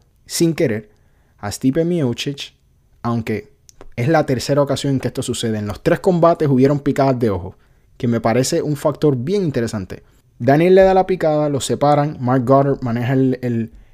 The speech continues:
el problema con mucho profesionalismo. Advierte a D C de las faltas y que puede lle-, llegar a costarle un punto. Sigue el combate. Más adelante, Stipe Miocic le da un eye poke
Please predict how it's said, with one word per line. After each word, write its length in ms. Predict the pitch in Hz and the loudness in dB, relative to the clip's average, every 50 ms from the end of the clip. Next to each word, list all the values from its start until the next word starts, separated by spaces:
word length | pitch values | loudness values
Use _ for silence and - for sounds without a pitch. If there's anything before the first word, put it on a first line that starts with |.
| - - - - | -20 -20 -18 -12
el 140 | - 113 | -10 -10
problema 460 | 110 - 110 117 113 127 131 131 131 120 | -8 -4 -2 0 0 0 0 0 0 -2
con 120 | 120 113 | -2 -2
mucho 280 | 110 120 131 - 156 139 | 0 -2 0 -2 -2 -2
profesionalismo. 800 | 139 135 - 139 135 - 135 127 123 120 113 95 117 110 113 113 - - _ _ _ _ _ _ _ - - - - - _ _ _ - - - _ - - _ _ | -2 -4 -4 -4 -4 -2 -2 0 0 0 -2 -2 -2 -4 -4 -6 -10 -18 _ _ _ _ _ _ _ -20 -20 -20 -20 -20 _ _ _ -20 -20 -20 _ -20 -20 _ _
Advierte 480 | 113 110 104 98 120 127 131 127 - | -6 -6 -2 0 0 0 0 0 0
a 40 | 131 | 2
D 120 | 127 127 123 | 2 2 0
C 240 | - - 151 151 | 0 0 0 2
de 100 | 151 143 | 2 2
las 140 | 131 123 110 | 0 0 -2
faltas 480 | - - 156 151 147 135 - 139 131 131 | -2 0 0 0 0 0 -2 -4 -4 -4
y 60 | 131 | -4
que 120 | 110 117 | -6 -6
puede 180 | - 107 110 113 | -4 -4 -4 -2
lle-, 260 | 113 120 117 113 - | -2 -2 -4 -6 -6
llegar 300 | 113 113 117 120 120 117 | -6 -6 -4 -2 -4 -4
a 40 | 117 | -4
costarle 360 | - 120 - - 127 120 131 | -6 -8 -6 -4 -4 -2 -2
un 100 | 143 147 | -2 -2
punto. 400 | 139 - 113 110 110 - 113 - _ _ _ _ _ _ _ _ _ | -4 -6 -6 -6 -6 -8 -12 -14 _ _ _ _ _ _ _ _ _
Sigue 300 | - - - 180 208 233 | -6 -2 0 2 4 4
el 80 | 233 | 2
combate. 440 | 226 226 208 185 165 147 135 143 139 | 2 0 0 2 0 0 2 0 0
Más 240 | 143 160 180 - - | 0 0 -2 -2 0
adelante, 680 | 220 214 202 196 196 214 233 233 226 - 175 160 - _ _ _ _ _ _ _ _ _ _ _ - | 2 2 2 2 2 2 0 -2 -2 -4 -6 -6 -8 _ _ _ _ _ _ _ _ _ _ _ -16
Stipe 340 | - - - 208 208 247 | -10 -6 -4 -2 0 0
Miocic 480 | 247 240 226 226 233 233 - 226 - - | 0 2 2 2 2 2 0 -2 -2 0
le 200 | 170 147 143 135 | 2 4 4 6
da 200 | 131 147 160 170 - | 4 2 0 -2 -2
un 200 | 180 180 180 - - | -4 -4 -4 -4 -2
eye 200 | 147 147 147 139 | -2 0 0 -2
poke 380 | - - 101 101 98 - - | -2 -4 -6 -6 -6 -10 -18